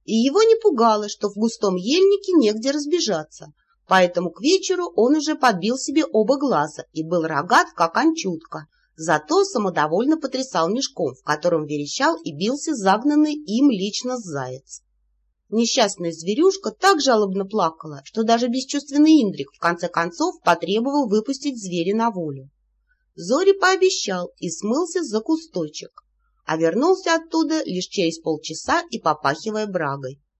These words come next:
"Кому зайца отдал?" "Клюке", —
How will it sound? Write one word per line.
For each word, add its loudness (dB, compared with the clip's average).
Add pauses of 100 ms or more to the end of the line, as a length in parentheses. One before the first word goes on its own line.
(880)
"Кому 4
зайца 0
отдал?" -4 (920)
"Клюке", — -2